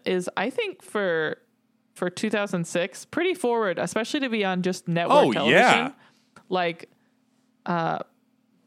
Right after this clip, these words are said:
Speaker 1: not really what I think would be considered standard at that time. And we love it. This is very Shonda to take things like this. And, um,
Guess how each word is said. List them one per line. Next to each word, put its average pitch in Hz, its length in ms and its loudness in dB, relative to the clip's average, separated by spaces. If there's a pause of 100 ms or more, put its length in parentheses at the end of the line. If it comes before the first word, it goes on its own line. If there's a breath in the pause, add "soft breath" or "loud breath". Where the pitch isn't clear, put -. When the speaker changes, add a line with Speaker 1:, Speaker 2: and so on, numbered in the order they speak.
(420)
Speaker 1:
not 202 280 -2
really 247 720 -2
what 190 360 -2
I 190 140 -2
think 190 260 -4
would 175 160 -2
be 175 160 -4
considered 165 680 -2 (600)
standard 175 500 -2
at - 100 -4
that - 160 -4
time. - 360 -6 (260)
And 175 180 -2
we 175 80 0
love 214 180 0
it. 254 220 -2
This 185 160 -2
is 180 140 -2
very 175 340 -2
Shonda 190 600 -2
to 214 100 -2
take 170 360 -4
things 175 280 -2
like 170 140 -4
this. 175 260 -2
And, 160 240 -6 (720 soft breath)
um, 165 420 -4